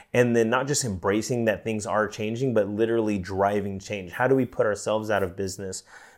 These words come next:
before our competition does? Openly communicate. We resolve to over-communicate to our team and to our clients. We will not beat around the bush, backbite, gossip, or leave any room for miscommunication.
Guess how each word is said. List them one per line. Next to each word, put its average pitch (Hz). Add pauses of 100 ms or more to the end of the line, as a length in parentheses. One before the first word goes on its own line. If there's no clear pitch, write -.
before 98
our 90
competition 95
does? 82 (1200)
Openly 160
communicate. 127 (1000)
We 107
resolve 139
to -
over-communicate 175
to 120
our 104
team 156
and 147
to 156
our 135
clients. 135
We 117
will 120
not 127
beat 120
around 120
the 98
bush, 143
backbite, 120
gossip, 110
or 104
leave 101
any 131
room 127
for 113
miscommunication. 107